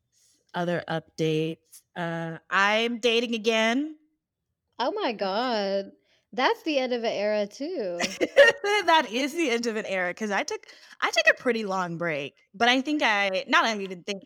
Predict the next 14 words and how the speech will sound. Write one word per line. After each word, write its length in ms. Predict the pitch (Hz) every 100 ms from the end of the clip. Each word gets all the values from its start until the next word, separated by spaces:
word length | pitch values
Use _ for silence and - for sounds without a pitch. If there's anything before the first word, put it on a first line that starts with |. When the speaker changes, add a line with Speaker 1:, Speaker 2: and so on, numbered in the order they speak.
| -
Speaker 1:
I 160 | 190
know 640 | 180 170 180 196 165 95 -
I 180 | 90 165
needed 400 | 165 147 101 98
it. 280 | 87 60 - _ _ _
Speaker 2:
Mm-hmm, 720 | 196 208 185 165 180 240 247 202
Speaker 1:
It 80 | 190
was 180 | 208 165
a 40 |
Speaker 2:
mm-hmm. 180 | 165 185
Speaker 1:
must. 360 | 143 156 - - -
I 240 | 196 220
needed 500 | 214 214 214 208 202
to 540 | - 202 185 185 190